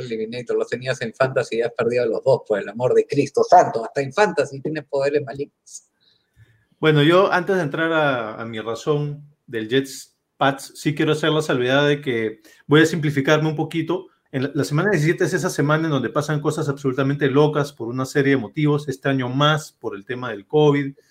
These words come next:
Speaker 2: y todos los casos que están saltando en la liga. Entonces,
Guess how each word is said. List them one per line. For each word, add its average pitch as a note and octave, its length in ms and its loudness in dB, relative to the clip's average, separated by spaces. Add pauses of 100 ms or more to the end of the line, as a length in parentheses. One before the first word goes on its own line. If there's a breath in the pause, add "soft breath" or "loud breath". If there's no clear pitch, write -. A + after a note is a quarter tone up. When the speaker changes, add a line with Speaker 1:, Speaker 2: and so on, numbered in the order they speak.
(140)
Speaker 2:
y C3+ 80 -20
todos C3 180 0
los A#2+ 140 -2
casos C#3+ 300 -2
que - 80 -18
están B2+ 180 -6
saltando A#2+ 420 -6
en A#2+ 80 -8
la G#2 80 -8
liga. D3 460 -2 (400 soft breath)
Entonces, F3 640 0